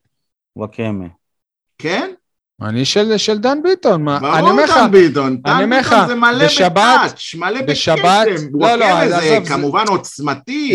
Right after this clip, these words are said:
Speaker 3: אייל, זה עניין
Speaker 2: זה
Speaker 3: רגשי,
Speaker 2: כוח.
Speaker 3: אני יותר מחובר לדן ביטון. אני אגיד לכם את האמת, יותר ב-, ביאס אותי בשבת לראות את דן ביטון מק-, מככב, מככב פ-, פשוט בדרבי התל אביבי, זה יותר ביאס אותי לי,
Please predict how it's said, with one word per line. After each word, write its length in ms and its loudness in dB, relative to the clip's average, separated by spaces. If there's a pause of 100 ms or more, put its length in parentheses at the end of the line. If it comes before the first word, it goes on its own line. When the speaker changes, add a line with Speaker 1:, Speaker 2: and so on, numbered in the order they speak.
(120)
Speaker 3:
אייל, 200 4
זה 140 -2
עניין 220 -2
Speaker 2:
זה 60 -4
Speaker 3:
רגשי, 240 -6
Speaker 2:
כוח. 160 -2
Speaker 3:
אני 260 4
יותר 140 4
מחובר 320 -2
לדן 360 0
ביטון. 280 -4 (440)
אני 160 0
אגיד 140 0
לכם 200 2
את 80 -2
האמת, 360 0 (140)
יותר 340 2
ב-, 100 -2 (360)
ביאס 320 2
אותי 180 -4
בשבת 680 0 (580)
לראות 340 -2
את 60 -6
דן 180 -4
ביטון 280 -4 (100)
מק-, 200 -4
מככב, 680 -2
מככב 500 -4 (320)
פ-, 220 -4
פשוט 240 -6
בדרבי 400 0
התל 240 -2
אביבי, 500 -4 (600)
זה 180 -2
יותר 260 2
ביאס 380 0
אותי 220 -4
לי, 260 -8